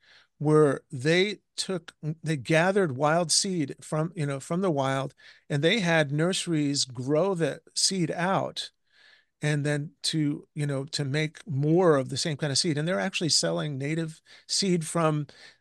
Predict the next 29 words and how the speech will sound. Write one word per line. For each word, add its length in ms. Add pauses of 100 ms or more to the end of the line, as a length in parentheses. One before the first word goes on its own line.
(380)
this 360
region, 680
ecological 600
region, 400
which 160
is 100
called 380
Ecological 600
Region 400
fifty-nine. 800 (180)
Hence 300
the 120
name 400
Eco 360
fifty-nine. 840 (400)
So 200
if 140
you 80
go 220
to 60
e-, 260 (120)
eco 260
fifty-nine 840
dot 280 (920)
com, 380
I 80
believe 320
it 100
is, 340